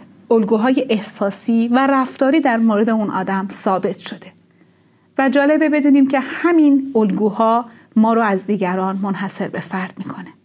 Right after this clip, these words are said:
خیلی جالبه، همونطوری که اثر انگشت هر کدوم از ما آدم‌ها از دیگری متفاوته، حتی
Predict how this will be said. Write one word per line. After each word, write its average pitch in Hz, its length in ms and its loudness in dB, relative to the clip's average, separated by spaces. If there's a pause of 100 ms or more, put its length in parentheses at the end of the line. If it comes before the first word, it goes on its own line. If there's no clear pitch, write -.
(520)
خیلی 466 360 2
جالبه، 196 540 0
همونطوری 320 500 0
که 302 140 -2
اثر 269 400 0
انگشت 233 440 -2
هر 269 300 -2
کدوم 226 220 2
از 214 200 -2
ما 214 160 2
آدم‌ها 190 560 -4
از 208 220 -2
دیگری 214 320 0
متفاوته، 190 840 -2
حتی 349 320 -2